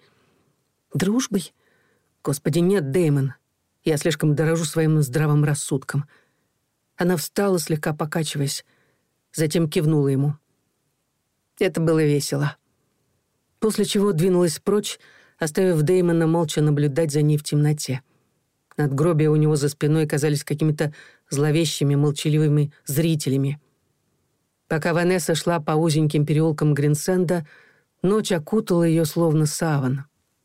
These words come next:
Центральных улиц она старалась избегать, присутствие полиции там было усилено, и ей не хотелось рисковать тем, чтобы коллеги Пола ее увидели пьяной. Улыбнувшись, Ванесса покачала головой.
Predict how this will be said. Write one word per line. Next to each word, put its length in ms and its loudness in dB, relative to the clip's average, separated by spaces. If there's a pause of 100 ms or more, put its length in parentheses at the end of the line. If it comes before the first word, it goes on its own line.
(360)
Центральных 640 0
улиц 240 0
она 160 0
старалась 460 -2
избегать, 500 -4 (560)
присутствие 600 0
полиции 420 0
там 200 0
было 200 2
усилено, 580 0 (380)
и 80 0
ей 140 2
не 100 2
хотелось 500 0
рисковать 480 0
тем, 160 2
чтобы 340 -2 (300)
коллеги 380 0
Пола 340 2
ее 220 2
увидели 400 0
пьяной. 560 -4 (1700)
Улыбнувшись, 680 2
Ванесса 360 0
покачала 500 -2
головой. 500 -2